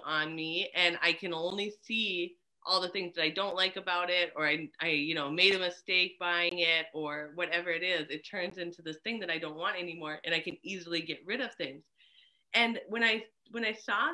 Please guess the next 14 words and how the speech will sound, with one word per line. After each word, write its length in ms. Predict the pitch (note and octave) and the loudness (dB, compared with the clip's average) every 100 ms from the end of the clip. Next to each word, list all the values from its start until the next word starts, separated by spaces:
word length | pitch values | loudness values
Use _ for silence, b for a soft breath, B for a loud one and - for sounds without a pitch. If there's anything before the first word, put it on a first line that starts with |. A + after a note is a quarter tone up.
| C4+ | 0
that 300 | G3 F#3+ F3+ | 2 2 0
just 280 | A3 A3 - | -6 -6 -6
through, 180 | A3 F#3+ | -4 0
like, 220 | F3+ F#3 | -2 -4
an 100 | E3+ E3 | -6 -2
item 280 | G3+ A3+ | -2 -2
in 120 | F3+ F3 | -6 -6
my 160 | E3+ - | -8 -8
house, 300 | B3 F#3+ F3 - | -8 -8 -10 -4
I 260 | F3+ F#3+ F#3+ | -2 -2 -6
realized 680 | G#3 A#3 B3 G#3 F3 F3 _ - | -6 -4 -4 -4 -4 -6 _ -10
too, 240 | E4 F4 | -6 -4
like, 280 | G#3+ D#3 C3 _ _ _ _ _ _ _ _ _ _ | -2 -4 -4 _ _ _ _ _ _ _ _ _ _
I 420 | G#3+ A3+ D4 E4+ | 4 4 4 0